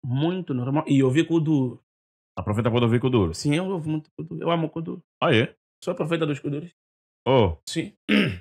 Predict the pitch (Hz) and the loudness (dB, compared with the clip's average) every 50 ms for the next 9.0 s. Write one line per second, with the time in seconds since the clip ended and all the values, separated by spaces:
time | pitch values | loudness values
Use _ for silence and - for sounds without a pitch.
0 | _ - 104 113 113 113 113 117 98 101 110 110 - 113 107 - 113 120 127 131 | _ -2 2 4 6 6 6 4 2 0 -2 -2 -4 -6 -8 -8 -4 0 4 4
1 | 139 135 135 104 127 127 123 123 120 104 110 107 98 110 95 107 104 98 104 101 | 4 4 4 2 2 2 4 4 4 4 2 2 2 2 2 2 0 -2 0 4
2 | 120 131 139 151 151 151 143 - - 131 131 135 135 127 127 127 123 - - _ | 6 6 6 8 6 4 2 2 2 2 2 2 2 0 -2 -2 -4 -6 -10 _
3 | _ _ _ _ _ _ _ _ - - - - 139 139 190 - - _ _ _ | _ _ _ _ _ _ _ _ -10 -8 -4 -2 -2 -2 -2 -4 -6 _ _ _
4 | _ _ - 127 123 120 127 123 - - - 392 - _ _ _ _ _ _ _ | _ _ -6 -2 2 2 2 2 0 -2 -6 -6 -6 _ _ _ _ _ _ _
5 | _ _ _ _ - 127 131 131 135 139 147 147 139 123 113 113 113 - 123 113 | _ _ _ _ -2 0 2 4 4 4 2 0 -2 -6 -8 -8 -8 -8 -10 -10
6 | 107 107 104 101 _ _ _ _ _ _ _ _ _ _ _ _ _ _ _ _ | -8 -10 -12 -14 _ _ _ _ _ _ _ _ _ _ _ _ _ _ _ _
7 | _ _ _ _ _ - 143 156 156 156 151 151 151 151 143 - - _ - - | _ _ _ _ _ -2 2 2 4 4 4 4 4 2 0 -2 -6 _ -10 -6
8 | 151 170 247 233 170 139 135 135 143 123 - - 117 107 110 98 95 - - _ | -4 -2 2 4 4 4 4 2 0 -2 -4 -6 -8 -8 -8 -10 -10 -16 -20 _